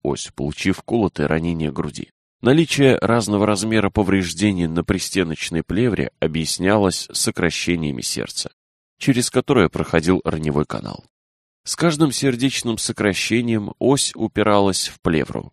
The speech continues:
повреждая ее. А так как сокращения с каждым разом становились все слабее, размер повреждений также уменьшался.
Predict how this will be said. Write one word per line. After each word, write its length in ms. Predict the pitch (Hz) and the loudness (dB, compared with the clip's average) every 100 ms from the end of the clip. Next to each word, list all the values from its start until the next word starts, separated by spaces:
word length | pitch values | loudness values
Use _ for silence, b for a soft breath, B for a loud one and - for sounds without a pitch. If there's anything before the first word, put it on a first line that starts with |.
| _ | _
повреждая 600 | 82 76 78 76 80 67 | 0 2 0 0 0 0
ее. 320 | 50 50 50 - _ _ _ - | -4 -14 -16 -20 _ _ _ -2
А 120 | 87 | 0
так 200 | - 113 | 2 2
как 180 | 107 - | 2 -2
сокращения 720 | - 104 110 101 113 95 82 | -2 0 0 0 0 0 -2
с 100 | - | -2
каждым 360 | 107 98 90 90 | -2 -2 0 4
разом 400 | 95 80 78 - | 4 2 -2 -6
становились 680 | - 90 78 73 78 - - | -8 -4 -2 -2 -4 -10 -10
все 220 | - 76 | -6 -6
слабее, 540 | - 62 104 139 123 _ _ _ | -4 -2 0 -2 -4 _ _ _
размер 440 | - 117 151 185 165 | 2 2 4 0 2
повреждений 800 | 117 92 90 80 85 135 104 76 | 2 4 4 0 0 0 0 0
также 320 | 113 101 90 | 0 0 0
уменьшался. 680 | 80 67 - - - - | -2 -4 -6 -6 -8 -12